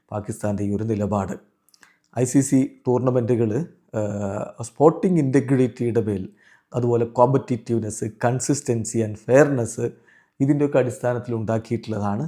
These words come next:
So സെലക്റ്റീവ് പാർട്ടിസിപ്പേഷൻ, ആ, കളിയുടെ സ്പിരിറ്റിനെയും അതുപോലെ തന്നെ സാങ്സ്-, ആ, sanctity of the competition-നെയും ഒക്കെ ബാധിക്കുന്നതാണ്. അപ്പോൾ, ആ,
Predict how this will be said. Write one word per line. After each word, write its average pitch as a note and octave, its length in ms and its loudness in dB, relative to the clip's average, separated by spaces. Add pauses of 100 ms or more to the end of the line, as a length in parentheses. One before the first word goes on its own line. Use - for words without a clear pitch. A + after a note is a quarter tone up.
(100)
So B2+ 80 -2 (120)
സെലക്റ്റീവ് D#3+ 400 4 (100)
പാർട്ടിസിപ്പേഷൻ, B2 680 2 (540)
ആ, - 20 2 (380)
കളിയുടെ A#2 420 2
സ്പിരിറ്റിനെയും A#2+ 720 -2 (240)
അതുപോലെ A2+ 400 0
തന്നെ A2+ 180 -2 (480)
സാങ്സ്-, C3 520 4
ആ, - 20 2 (760)
sanctity C3+ 560 0 (220)
of A#2 60 0 (100)
the A#2 100 -4 (140)
competition-നെയും A2+ 720 -6 (160)
ഒക്കെ D#3+ 280 -2
ബാധിക്കുന്നതാണ്. B2 720 -4 (480)
അപ്പോൾ, B2+ 260 2 (340)
ആ, B2+ 40 2